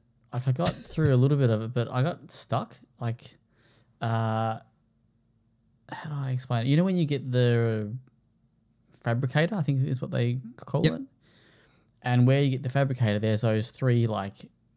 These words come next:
Speaker 1: kegs, or not kegs, but, like, barrels,
Speaker 2: Mm-hmm.
Speaker 1: like, in the
Speaker 2: Yep.
Speaker 1: doorway.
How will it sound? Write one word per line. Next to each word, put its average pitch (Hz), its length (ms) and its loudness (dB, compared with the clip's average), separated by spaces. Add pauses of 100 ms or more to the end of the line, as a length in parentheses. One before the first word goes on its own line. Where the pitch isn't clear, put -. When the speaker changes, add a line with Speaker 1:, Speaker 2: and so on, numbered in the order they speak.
Speaker 1:
kegs, 107 400 -4
or 117 80 -4
not - 140 -10
kegs, - 280 -12
but, - 160 -14
like, 95 160 -10 (420)
barrels, 113 440 -6
Speaker 2:
Mm-hmm. 92 160 -18 (240)
Speaker 1:
like, 120 180 -10
in 127 120 2
the 107 60 2
Speaker 2:
Yep. 104 80 4
Speaker 1:
doorway. 139 380 0